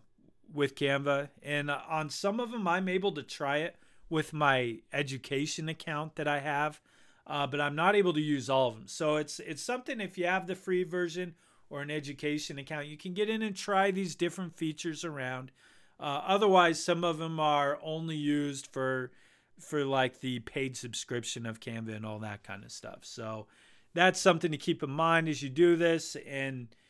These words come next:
and maybe if you're not too sure about it and you know somebody who has an account, you could have them let you try it out and see what you think. If,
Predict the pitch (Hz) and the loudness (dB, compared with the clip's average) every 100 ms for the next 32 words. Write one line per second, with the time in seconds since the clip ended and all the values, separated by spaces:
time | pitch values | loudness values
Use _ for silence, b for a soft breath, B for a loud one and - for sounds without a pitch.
0 | b b - 139 131 127 135 165 156 147 | b b -10 -6 -6 -6 -2 0 2 0
1 | 156 151 151 143 139 123 - 160 151 156 | -2 0 0 0 -4 -4 0 2 4 4
2 | 151 139 123 120 127 180 190 190 175 180 | 2 -2 -8 -8 -2 0 0 -4 -4 -2
3 | 180 180 185 180 180 170 175 160 180 175 | -2 -2 -2 0 -2 -4 -8 -10 -8 -8
4 | 98 139 139 131 113 b b b 156 143 | -10 -12 -10 -10 -12 b b b -6 -6
5 | 139 147 143 147 139 123 - 147 131 147 | -4 -4 0 0 -2 -8 0 2 4 10
6 | 147 131 - b b b - 131 - 143 | 10 10 6 b b b -12 -8 -6 -2
7 | 131 131 127 113 123 117 117 104 | -2 -2 -6 -8 -8 -8 -10 -14